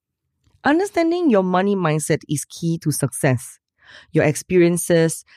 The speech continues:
ever since you were tiny, all play into shaping your money mindset today. If you look into your childhood, what feelings did you have about money? Did your mom hide purchases of new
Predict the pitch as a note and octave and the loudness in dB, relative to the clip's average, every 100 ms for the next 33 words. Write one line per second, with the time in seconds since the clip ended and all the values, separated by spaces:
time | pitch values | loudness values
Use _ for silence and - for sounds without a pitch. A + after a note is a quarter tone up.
0 | _ G#3 G#3 D4+ - A3 A3 - D#3 C#3 | _ 0 2 0 0 0 0 0 2 2
1 | C3 - G#3+ G#3+ G3+ G#3 - G#3+ A#4+ - | 0 -2 0 2 0 0 0 0 0 -4
2 | - B3 B3+ F3 D#3 C3+ - D#3+ D3 F3 | -2 0 0 -2 -2 -4 -2 -2 0 0
3 | F3+ C#3+ C3 C3 C3+ C3 B2+ D3 - C#3+ | 0 2 2 2 2 0 -2 -4 -6 -2
4 | F3+ D#3 - _ _ _ _ _ - - | 0 0 -4 _ _ _ _ _ -20 -20
5 | - A3 A#3 F4 D4+ C4+ - E3+ D3+ D#3 | -2 0 2 4 4 2 0 -2 0 2
6 | C3 - D#3 D#3 D#3 C3 - _ _ _ | 0 0 0 2 2 0 -4 _ _ _
7 | _ B3 E4 - G#3+ G3+ A3 - - C#3+ | _ 0 0 -2 0 2 0 -2 -4 -2
8 | C#3+ A3 C4+ F#3 F3 D#3 C#3 C3 C3 C3+ | 0 0 0 -2 -2 -2 -2 0 2 0
9 | B2+ A#2+ _ _ _ _ _ - D3 C#3 | -2 -6 _ _ _ _ _ -4 0 2
10 | C3+ C3+ D#3 D#3+ E3 E3+ - - - _ | 2 2 2 2 0 -2 -8 -20 -20 _
11 | - E3+ - - D3+ - D3 D3 D#3 - | -4 -2 -2 -2 -2 0 0 2 0 0
12 | C3+ C#3 D#3+ B3 | -4 -2 0 0